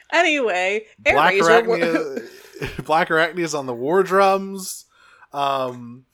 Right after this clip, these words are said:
Speaker 2: <laughs> everyone else is carrying, all, all of the other non-flyers are carrying fucking Megatron on a palanquin.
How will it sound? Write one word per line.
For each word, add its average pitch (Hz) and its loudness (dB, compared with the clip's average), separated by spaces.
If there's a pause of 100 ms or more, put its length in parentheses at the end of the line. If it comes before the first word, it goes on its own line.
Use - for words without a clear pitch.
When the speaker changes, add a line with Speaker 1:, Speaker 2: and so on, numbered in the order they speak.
(120)
Speaker 2:
<laughs> - -20
everyone 185 -2
else 202 0
is 180 -14
carrying, 190 2
all, 165 -6
all 151 -6
of 185 -10
the 170 -4
other 151 -2
non-flyers 143 -2 (400)
are 147 2
carrying 147 -4 (600)
fucking 156 -6
Megatron 135 -4
on 131 -6
a 120 -6
palanquin. 147 -6